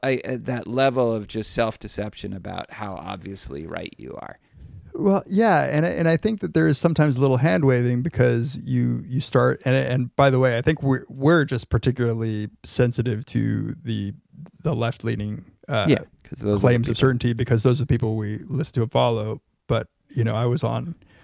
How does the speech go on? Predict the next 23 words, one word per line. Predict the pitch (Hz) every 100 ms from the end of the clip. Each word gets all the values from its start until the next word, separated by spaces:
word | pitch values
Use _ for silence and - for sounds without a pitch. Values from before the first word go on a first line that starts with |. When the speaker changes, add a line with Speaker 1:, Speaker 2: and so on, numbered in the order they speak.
| _ _ _ _ _ -
Speaker 2:
I |
was | 123 -
following | 120 117 107
a | 104
Twitter | - 120 110
debate | 110 107 107
about | 107 95
this | 113 - - _ _ _ _ _ _ _ _
controversy | - 120 107 113 -
in | 113
comic | - 107 110 -
books | 107 - - - -
that's | 110 - - -
just | - 117 -
ridiculous, | - 123 117 - 117
and | -
I, | 110 107 -
it | 131 120
just | - -
happened | - 110 117 110
upon | - 110 107
a | 101
feed | - 117 110 101 -